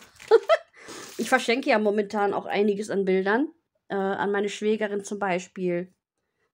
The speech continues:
Ja, und von daher, nein, das Bild behalte ich. Auch wenn's runde Steine hat, ist es wunder-, wunderschön. Es ist meins. Oh, ich find das toll. Vierzehn Euro dreiundzwanzig.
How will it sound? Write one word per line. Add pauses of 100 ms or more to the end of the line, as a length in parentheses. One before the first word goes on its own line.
(480)
Ja,
und
von
daher,
nein,
das
Bild
behalte
ich.
Auch
wenn's
runde
Steine
hat,
ist
es
wunder-,
wunderschön.
Es
ist
meins. (1200)
Oh,
ich
find
das
toll. (1200)
Vierzehn (200)
Euro
dreiundzwanzig.